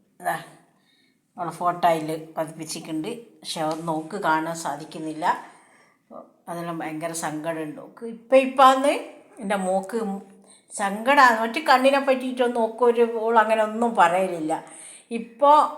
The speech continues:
ഓൾ ഭയങ്കര ഇതാന്ന്, എനിക്ക് കാണണം, കാണണം എന്നുള്ളൊരു ചിന്തയാണ്. ദൈവം നിങ്ങളെല്ലാവരുടെ പ്രാർത്ഥനയും എൻ്റെ മോളെ കൂടെ ഉണ്ടാവണം, എൻ്റെ മോളെ അനുഗ്രഹിക്കണം,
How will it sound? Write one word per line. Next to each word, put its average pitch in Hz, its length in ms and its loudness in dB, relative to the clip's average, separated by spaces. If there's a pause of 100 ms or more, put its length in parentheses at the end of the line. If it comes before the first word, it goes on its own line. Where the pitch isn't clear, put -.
(160)
ഓൾ 233 120 0 (720)
ഭയങ്കര 240 360 4 (120)
ഇതാന്ന്, 196 400 2 (280)
എനിക്ക് 180 240 -10 (120)
കാണണം, 202 440 2 (120)
കാണണം 190 360 -2
എന്നുള്ളൊരു 175 460 -2 (220)
ചിന്തയാണ്. 160 540 -4 (2250)
ദൈവം 190 320 -2
നിങ്ങളെല്ലാവരുടെ 196 720 6
പ്രാർത്ഥനയും 220 680 2
എൻ്റെ 185 140 -2 (100)
മോളെ 175 220 0
കൂടെ 175 340 -4
ഉണ്ടാവണം, 170 520 0 (960)
എൻ്റെ 175 240 -14
മോളെ 160 260 -6
അനുഗ്രഹിക്കണം, 165 760 -10